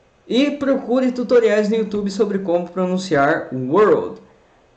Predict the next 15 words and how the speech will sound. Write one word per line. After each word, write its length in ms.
Bom, 220
né, 260
aqui 540
dispensa 560
comentário, 640
todo 200
mundo 200
já 140
procura 500
no 80
YouTube, 560
então 360
outra 420
dica 420
aí. 220